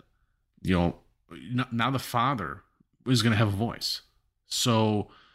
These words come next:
women just can't just go out and just get, you know, boom, I'm gonna go get an abortion without even let the father know.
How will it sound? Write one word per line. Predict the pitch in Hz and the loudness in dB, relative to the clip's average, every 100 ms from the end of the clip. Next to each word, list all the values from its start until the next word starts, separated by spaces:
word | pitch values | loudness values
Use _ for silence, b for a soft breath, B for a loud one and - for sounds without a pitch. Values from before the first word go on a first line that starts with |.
| b - | b -4
women | 127 170 | 0 2
just | 135 123 | 2 0
can't | - 127 | 0 0
just | 107 | -2
go | 104 98 | -4 -2
out | 104 | -2
and | 90 | -4
just | 95 | -4
get, | 95 - _ _ _ | -6 -8 _ _ _
you | 110 107 | -2 -2
know, | 80 | -2
boom, | - 147 - | 0 2 2
I'm | 117 | 2
gonna | 110 | 2
go | 92 | 0
get | 92 | -2
an | 85 | -4
abortion | 82 98 110 101 | -6 -2 -2 -2
without | 85 95 95 | -2 -2 -2
even | 95 | -4
let | 92 92 | -6 -8
the | |
father | - 92 113 | -6 -4 -4
know. | - - | -6 -14